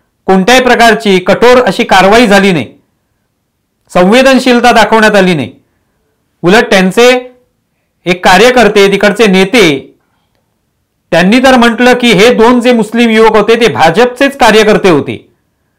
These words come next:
इथपर्यंतही मजल गेली. म्हणजे आपण कारवाई केली पाहिजे, ही घटना किती गंभीर आहे, कशा पद्धतीने निर्घृण हत्याकांड घडलेलं आहे,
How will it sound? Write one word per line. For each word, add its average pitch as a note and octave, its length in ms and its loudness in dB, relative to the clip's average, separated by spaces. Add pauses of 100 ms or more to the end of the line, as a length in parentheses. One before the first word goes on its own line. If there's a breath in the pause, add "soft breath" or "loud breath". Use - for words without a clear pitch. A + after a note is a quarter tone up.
(360)
इथपर्यंतही C4+ 560 0
मजल A#3+ 320 2
गेली. D3+ 260 -2 (920)
म्हणजे E3+ 160 -2
आपण A#3 260 2
कारवाई G#3+ 460 2
केली A#3+ 240 0
पाहिजे, F3+ 520 -2 (280)
ही F#3 60 -2
घटना E3+ 380 -2
किती B3 240 0
गंभीर G3 420 0
आहे, D#3+ 220 0 (440)
कशा A3 260 0
पद्धतीने A3+ 560 0
निर्घृण G3+ 420 0
हत्याकांड A#3 580 0
घडलेलं F3+ 360 0
आहे, B2+ 240 -2